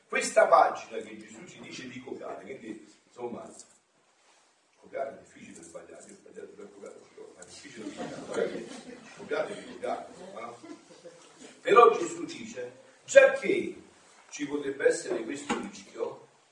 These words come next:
voi dovreste sapere che assistenza vi do mentre copiate. Mentre mettete a copiare, quasi quasi vi prendo la mano. Non lo fa perché sennò significherebbe toglierci la libertà.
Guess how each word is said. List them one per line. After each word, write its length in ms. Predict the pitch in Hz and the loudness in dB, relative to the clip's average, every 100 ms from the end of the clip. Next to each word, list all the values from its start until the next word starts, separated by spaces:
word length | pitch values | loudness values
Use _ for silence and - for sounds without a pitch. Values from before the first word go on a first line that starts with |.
| _ _ _ - - | _ _ _ -20 -12
voi 220 | - 247 | -6 0
dovreste 440 | 196 180 180 160 | 2 2 0 0
sapere 380 | 156 151 - - | -6 -2 0 2
che 100 | 220 | 4
assistenza 640 | 214 - - 208 208 - | 2 2 -2 -4 -4 -2
vi 120 | - - | -2 6
do 260 | 208 - | 8 8
mentre 340 | - - 110 107 | 4 -4 -10 -10
copiate. 500 | 101 95 - - - - - - - - - | -10 -10 -14 -18 -20 -20 -20 -20 -20 -20 -12
Mentre 280 | - 185 - | -6 -6 -4
mettete 300 | 147 147 - | -8 -8 -6
a 80 | - | -8
copiare, 680 | - - - - 127 131 - - - | -8 -10 -10 -8 -6 -6 -10 -14 4
quasi 280 | 220 - | 6 6
quasi 300 | - 220 - | 2 -2 -2
vi 80 | 156 | -6
prendo 300 | 147 170 147 | -6 -4 0
la 140 | 143 - | 4 4
mano. 600 | - - - - - _ - 151 | 0 -8 -14 -18 -20 _ -20 -12
Non 100 | 151 | -8
lo 80 | |
fa 160 | 156 185 | 0 0
perché 200 | 196 185 | 0 -6
sennò 220 | - - | -12 -16
significherebbe 720 | 110 101 98 101 101 101 101 - | -18 -18 -18 -12 -10 -10 -12 -10
toglierci 440 | - 110 104 110 | -10 -10 -12 -12
la 80 | 104 | -14
libertà. 420 | 98 98 - - | -14 -16 -18 -20